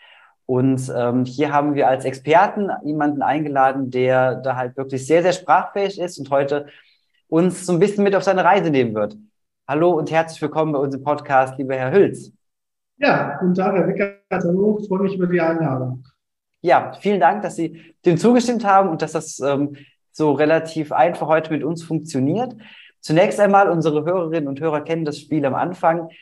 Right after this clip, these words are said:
Speaker 1: Ähm, einfach so ein paar Fragen, um Sie auch persönlich ein bisschen näher kennenzulernen. Zunächst einmal,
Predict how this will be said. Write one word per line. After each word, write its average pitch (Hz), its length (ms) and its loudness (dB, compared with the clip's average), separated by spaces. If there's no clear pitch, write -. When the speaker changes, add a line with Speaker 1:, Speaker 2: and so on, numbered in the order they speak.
Speaker 1:
Ähm, 147 300 0
einfach 202 220 2
so 214 80 0
ein 190 80 0
paar 185 100 4
Fragen, 180 320 2
um 160 80 0
Sie 160 180 -2
auch 156 220 0
persönlich 151 400 -6
ein 135 80 -4
bisschen 143 240 -6
näher 139 160 0
kennenzulernen. 165 880 -4
Zunächst 143 460 0
einmal, 147 540 2